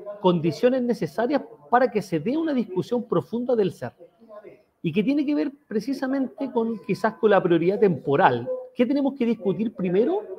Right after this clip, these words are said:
para discutir lo que después es ontológicamente prioritario? Y ahí, eh, me surgen ciertas cosas a propósito del proceso constitucional,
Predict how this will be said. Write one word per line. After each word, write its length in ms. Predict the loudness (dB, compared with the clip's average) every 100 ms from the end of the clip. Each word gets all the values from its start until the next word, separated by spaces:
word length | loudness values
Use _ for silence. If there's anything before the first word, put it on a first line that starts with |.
| -10 -12 0
para 160 | 4 6
discutir 460 | 4 2 0 2
lo 120 | 2 4
que 60 |
después 240 | 4 4 2
es 60 |
ontológicamente 760 | 2 0 0 0 0 0 0 0
prioritario? 600 | 2 0 0 -2 -4 -8 -14 -18 -18 -20 _ _ _ _ _ -20 -16 -16 -14 -2
Y 400 | 2 2 0 -6 2
ahí, 440 | 4 4 2 -2 -8 -14 -16 -2
eh, 280 | 0 0 -2
me 240 | -2 0 0
surgen 440 | 2 0 2 0
ciertas 360 | 2 0 0 0
cosas 320 | 0 2 2
a 40 |
propósito 600 | 2 0 -2 -2 0 0
del 720 | 2 4 2 0 -6 -2 -2 -2
proceso 440 | -2 2 0 0
constitucional, 840 | -2 -2 -2 -4 -2 2 4 4